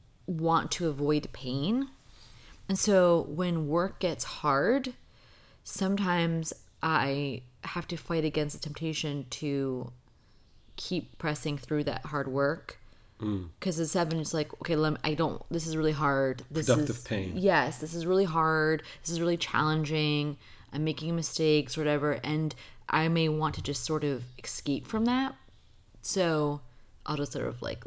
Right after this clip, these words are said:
Speaker 1: leave it and do something else. So that's something I have noticed. But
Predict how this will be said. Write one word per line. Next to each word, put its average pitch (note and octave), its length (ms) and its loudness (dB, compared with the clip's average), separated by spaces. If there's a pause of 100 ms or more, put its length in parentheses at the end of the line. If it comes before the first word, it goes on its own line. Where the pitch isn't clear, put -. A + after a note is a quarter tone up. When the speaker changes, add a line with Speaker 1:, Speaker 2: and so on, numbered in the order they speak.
Speaker 1:
leave D3 320 -2
it B2+ 240 -2
and C3+ 100 -6
do C#3+ 80 -4
something A#2+ 380 -4
else. - 440 -6
So - 200 -6
that's G3+ 200 0
something G3 300 2
I D3+ 120 2
have C#3 360 -4
noticed. D3+ 500 -2
But - 200 2